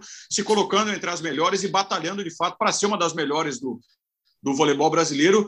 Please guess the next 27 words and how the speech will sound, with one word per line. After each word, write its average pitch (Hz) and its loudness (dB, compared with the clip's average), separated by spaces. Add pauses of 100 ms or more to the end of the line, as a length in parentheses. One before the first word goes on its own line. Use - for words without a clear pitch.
(280)
com 185 2
empresários 156 2
acreditando, 156 0
com 175 -6
um 160 -6
projeto 160 -4
que 202 -6
parece 165 -4
que 165 -8
chega 175 0
pra 160 -6
se - -8
consolidar. 151 2 (240)
É 165 -6
bacana 202 -2
de 175 -2
ver, 190 0
tem 196 -4
que - -8
se - -6
enaltecer 180 -4
e 185 0
bater 175 -2
palma 156 -4
também 135 -4
nesse 135 -2
sentido. 107 -8